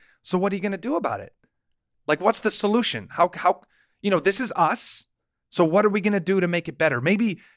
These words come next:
maybe God has brought you here to help our organization get better, or to make us more concerned about X, or to make us more on time," or <laughs> whatever it is. And it's that ownership thing. It's that, that saying,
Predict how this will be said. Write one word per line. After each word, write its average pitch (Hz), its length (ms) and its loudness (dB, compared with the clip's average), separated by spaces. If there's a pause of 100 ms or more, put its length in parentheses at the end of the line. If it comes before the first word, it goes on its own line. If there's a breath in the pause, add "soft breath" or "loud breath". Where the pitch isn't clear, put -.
(240 soft breath)
maybe 220 280 2
God 214 360 4
has 170 220 -2 (140)
brought 190 280 2
you 196 180 -2
here 185 580 0 (220)
to 165 80 -4
help 196 220 4
our 196 160 4
organization 190 640 0
get 135 200 -4
better, 110 260 -4
or 123 140 -2
to 165 120 -6
make 185 220 0
us 185 160 -2
more 202 160 2
concerned 185 560 -2
about 160 340 2
X, - 340 -6
or 143 280 4 (320 loud breath)
to 185 100 4
make 202 220 2
us 185 200 0
more 196 380 4
on 180 260 0
time," 147 460 0
or 143 140 0 (180)
<laughs> - 200 -20
whatever 240 480 6
it 208 100 6
is. 196 460 2 (340)
And 185 100 2
it's 190 160 -4
that 185 240 -4 (100)
ownership 202 720 -2
thing. 101 380 -16
It's - 140 -10
that, 175 220 -2
that 165 160 -4
saying, 175 200 -10